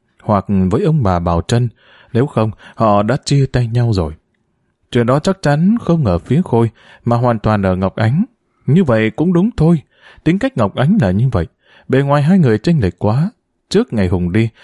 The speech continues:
chuyện Ngọc Ánh có quan hệ linh tinh nào đó ở công ty đã loáng thoáng đến tai anh. Bây giờ chắc còn tồi tệ hơn, và chính Hùng đêm hôm nọ đã trông thấy chị mình lên xe cùng với một chàng trai.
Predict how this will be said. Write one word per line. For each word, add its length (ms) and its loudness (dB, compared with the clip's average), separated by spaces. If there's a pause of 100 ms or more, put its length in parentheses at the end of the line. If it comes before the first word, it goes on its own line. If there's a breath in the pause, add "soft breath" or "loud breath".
(140 loud breath)
chuyện 180 0
Ngọc 140 0
Ánh 160 0
có 160 0
quan 160 2
hệ 140 2
linh 220 2
tinh 280 0
nào 160 0
đó 240 0
ở 80 2
công 240 -2
ty 180 0
đã 120 -2
loáng 260 -2
thoáng 280 0
đến 200 0
tai 200 0
anh. 200 0 (460 soft breath)
Bây 120 2
giờ 380 2
chắc 180 -2
còn 160 -2
tồi 260 0
tệ 260 -2
hơn, 300 2 (360)
và 160 0
chính 240 -2
Hùng 340 0
đêm 160 2
hôm 220 0
nọ 200 0
đã 220 -2
trông 180 -2
thấy 340 0 (380 loud breath)
chị 200 2
mình 280 0
lên 160 2
xe 420 0
cùng 220 0
với 120 0
một 300 -2
chàng 260 -2
trai. 320 0